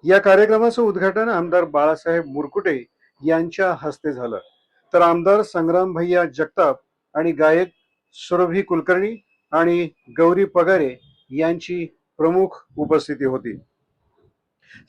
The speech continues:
संमेलनाची सुरुवात एकोणीस तारखेला पंडित यादवराज फड यांच्या भक्तिगीत गायनानं झाली. त्यानंतर ऑर्केस्ट्रा संगीत सितारेनं विविध गीतं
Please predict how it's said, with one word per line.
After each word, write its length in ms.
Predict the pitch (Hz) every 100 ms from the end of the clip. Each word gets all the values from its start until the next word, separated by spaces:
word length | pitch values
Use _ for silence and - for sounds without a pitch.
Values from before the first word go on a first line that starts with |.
| -
संमेलनाची 680 | 175 196 220 220 214 208
सुरुवात 500 | 214 190 180 190 214
एकोणीस 480 | 196 151 180 185 190
तारखेला 480 | - 170 165 175 185
पंडित 480 | 190 170 156 165 170 - _ _
यादवराज 640 | 127 151 156 170 185 180 175
फड 420 | - 185 165 135 - _ _ 131
यांच्या 520 | 151 160 170 196 185 160
भक्तिगीत 600 | 160 - 175 190 196 131
गायनानं 480 | 143 147 143 139 135
झाली. 300 | 127 120 104 - _ _ _ _ -
त्यानंतर 540 | 180 196 185 220 247 -
ऑर्केस्ट्रा 680 | 156 160 196 185 - 190 185
संगीत 440 | - 175 180 202
सितारेनं 680 | - 175 165 175 202 180 120 - _ _ _ 127
विविध 320 | 156 185 208
गीतं 600 | 220 156 170 - 190 196